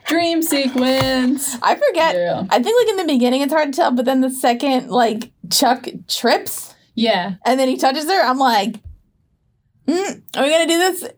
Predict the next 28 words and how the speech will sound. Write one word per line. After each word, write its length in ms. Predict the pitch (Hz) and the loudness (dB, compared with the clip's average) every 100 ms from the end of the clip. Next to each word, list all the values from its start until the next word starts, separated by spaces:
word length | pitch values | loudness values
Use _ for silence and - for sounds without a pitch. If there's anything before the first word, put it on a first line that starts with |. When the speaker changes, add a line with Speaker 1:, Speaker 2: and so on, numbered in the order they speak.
| _ _ - | _ _ -2
Speaker 2:
like, 200 | 277 254 | 0 0
in 100 | 269 | -2
the 60 | 285 | 0
first 180 | 302 311 | 0 0
season?" 260 | 294 427 494 - - | 0 0 0 -4 -6
Speaker 1:
Right. 380 | 190 170 151 - _ _ _ _ - _ _ _ _ _ _ _ _ _ _ _ | -2 -2 -4 -10 _ _ _ _ -20 _ _ _ _ _ _ _ _ _ _ _
Speaker 2:
But, 140 | 247 247 | -2 0
uh, 80 | 240 | 0
'cause 120 | 285 | 0
it 100 | 277 | 0
kinda 180 | 302 330 | 0 2
says, 140 | 359 | 0
like, 120 | 330 | 0
this 120 | 277 262 | -2 0
nice 260 | 262 262 | 0 0
thing 180 | 247 240 | 0 0
about, 260 | 233 226 226 | 2 0 2
like, 340 | 202 208 - _ _ _ _ | 0 -2 -8 _ _ _ _
"I 120 | - | -2
like 180 | 247 240 | 0 2
watching 360 | 240 240 240 233 | 0 0 0 0
you 80 | 214 | 0
wake 220 | 220 220 | 0 0
up 160 | 208 208 | -2 -2
'cause 120 | 196 | -4
it's 160 | 196 | 0
like 140 | 214 208 | 0 0
you, 320 | - 147 139 | -4 -8 -14